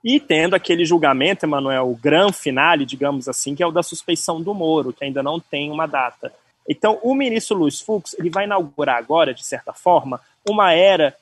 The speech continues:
de presidentes do Supremo, de comando do Supremo, com uma visão mais alinhada aos interesses da Operação Lava Jato. Lembra que nos últimos anos o Supremo derrubou a prisão após segunda instância,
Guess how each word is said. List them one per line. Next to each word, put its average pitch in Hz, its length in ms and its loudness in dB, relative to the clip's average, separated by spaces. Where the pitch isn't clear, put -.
de 160 160 -6
presidentes 147 760 -4
do 147 80 -4
Supremo, 151 680 -4
de 143 120 -10
comando 185 520 0
do 170 80 -2
Supremo, 175 480 -8
com - 140 -8
uma 202 140 -2
visão 185 400 -4
mais 202 560 -2
alinhada 190 840 -2
aos 170 300 -2
interesses 170 520 -2
da 165 80 -2
Operação 156 460 -2
Lava 160 260 -2
Jato. 135 400 -2
Lembra 196 360 0
que - 120 -8
nos 151 200 -2
últimos 147 440 -4
anos 156 240 0
o 135 40 -14
Supremo 139 420 -6
derrubou 135 460 2
a 165 40 2
prisão 143 360 -4
após 127 340 -4
segunda 139 380 -10
instância, 151 680 -4